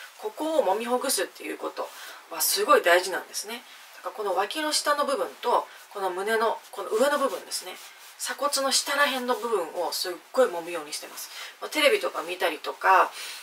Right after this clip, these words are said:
もう電車乗ってたりもそうなんですけど、もうここひたすら揉みほぐしてる変な人みたいな感じなんですけど、ここをね、揉みほぐすと、おっぱいに栄養行き始めるので、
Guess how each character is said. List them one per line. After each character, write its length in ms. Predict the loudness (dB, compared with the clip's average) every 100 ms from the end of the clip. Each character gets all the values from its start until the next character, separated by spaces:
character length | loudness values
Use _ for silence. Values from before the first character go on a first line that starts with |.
| -14 -8
も 60 | 0
う 20 |
電 160 | 0
車 100 | 0
乗 100 | -2
っ 40 | -2
て 100 | 0
た 120 | -2
り 60 | -2
も 80 |
そ 180 | -4 -6
う 40 | -6
な 100 | -8
ん 60 |
で 60 | -8
す 120 | -8
け 100 | 0
ど、 120 | 4
も 140 | 6 4
う 160 | 0 -8 -4
こ 240 | -2 2 2
こ 40 |
ひ 160 | 2 2
た 140 | 2
す 140 | 4 4
ら 180 | 4 2 -8 -10 -12
揉 100 | -6
み 140 | -4 0
ほ 160 | 0
ぐ 120 | 2
し 120 | 0 2
て 120 | 0
る 240 | 0 -6 -10 -16 -18 -10
変 180 | -8 -6
な 80 | -6
人 240 | -6 -8
み 100 | -8
た 100 | -10
い 100 | -10
な 60 | -8
感 200 | -10 -10
じ 80 | -10
な 100 | -12
ん 60 |
で 80 | -12
す 80 | -14
け 60 |
ど、 80 | -12
こ 160 | -10 -2
こ 160 | 2
を 40 | 4
ね、 180 | 4 0 -10 -14 -10 -6
揉 100 | -4
み 120 | 0
ほ 180 | 2 2
ぐ 120 | 0
す 140 | -2
と、 280 | 4 4 4 -4 -8 2
お 100 | 2
っ 60 | 2
ぱ 80 | 0
い 60 | 0
に 60 | 0
栄 180 | 2 8
養 120 | 8
行 140 | 8
き 100 | 2
始 200 | 0 2
め 100 | 0
る 100 | -2
の 120 | -4 -6
で、 200 | -6